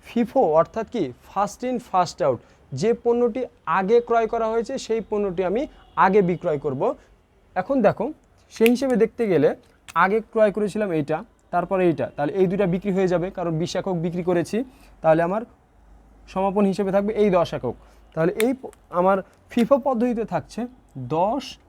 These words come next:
ইন্টু আট equal to হচ্ছে আশি টাকা।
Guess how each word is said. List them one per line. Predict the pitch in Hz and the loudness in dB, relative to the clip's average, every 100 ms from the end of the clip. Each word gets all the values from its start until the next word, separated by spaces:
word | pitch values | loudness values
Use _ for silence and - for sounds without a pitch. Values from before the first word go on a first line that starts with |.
| - | -6
ইন্টু | 160 165 - 233 330 - - - - - - | -2 -2 -4 -6 -6 -12 -20 -20 -20 -20 -8
আট | - 135 101 - | 0 2 0 -6
equal | 156 156 185 190 | -8 -6 -4 -6
to | 175 | -6
হচ্ছে | 190 - 247 294 - _ - - _ _ | -10 -10 -8 -10 -12 _ -20 -20 _ _
আশি | 156 165 - 131 - _ _ _ _ _ _ _ _ _ _ _ _ _ _ _ _ _ _ | -2 -2 -2 -6 -6 _ _ _ _ _ _ _ _ _ _ _ _ _ _ _ _ _ _
টাকা। | 175 151 92 | 0 0 -4